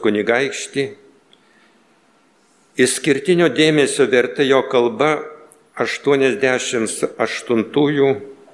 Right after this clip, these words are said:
rugpjūčio trečią dieną Kauno kunigų seminarijoje. Tai buvo drąsus okupantų vykdytos prievartos pasmerkimas ir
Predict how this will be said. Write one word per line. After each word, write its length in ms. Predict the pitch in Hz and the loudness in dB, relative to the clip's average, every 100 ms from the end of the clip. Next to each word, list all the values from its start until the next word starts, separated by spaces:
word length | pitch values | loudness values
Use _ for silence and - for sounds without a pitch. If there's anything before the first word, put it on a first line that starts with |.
| - | -10
rugpjūčio 560 | 120 110 - 131 131 120 | -2 -2 0 -4 0 -2
trečią 480 | - 117 110 - 101 | 0 0 0 -4 -6
dieną 460 | 95 127 139 139 - - - _ _ _ _ _ | -2 0 0 -4 -8 -18 -20 _ _ _ _ _
Kauno 340 | - 135 127 123 | 0 2 2 0
kunigų 400 | 127 120 110 113 | 0 0 0 -2
seminarijoje. 1040 | 110 113 110 98 90 92 90 92 95 95 - _ _ _ _ _ _ _ _ _ _ _ _ _ _ _ _ _ - | 0 -2 0 -2 -2 -6 -6 -6 -8 -12 -20 _ _ _ _ _ _ _ _ _ _ _ _ _ _ _ _ _ -2
Tai 60 | 131 131 | 0 4
buvo 140 | 170 | 4
drąsus 920 | 165 117 127 139 - 156 101 - - - - - | 4 0 0 0 0 2 2 -2 -8 -12 -8 -4
okupantų 680 | 117 131 - 139 139 131 120 110 | -4 -4 -2 -2 -2 -2 -4 0
vykdytos 640 | 139 117 107 - 113 - - | 0 0 0 2 2 0 -4
prievartos 720 | 127 131 117 101 - 107 - | 0 2 2 -2 -2 -6 -4
pasmerkimas 920 | - 104 - 107 104 - 151 160 139 - | -4 -4 -2 -2 -2 -2 -2 -2 -2 -2
ir 140 | 110 | -4